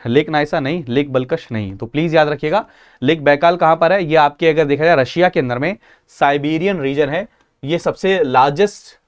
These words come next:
by फ्रेश वाटर लेक है, ये by वॉल्यूम, ठीक है, और डीपेस्ट है,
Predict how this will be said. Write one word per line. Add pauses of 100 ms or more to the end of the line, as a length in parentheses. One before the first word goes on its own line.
by
फ्रेश
वाटर
लेक
है,
ये
by
वॉल्यूम, (360)
ठीक
है, (220)
और
डीपेस्ट
है,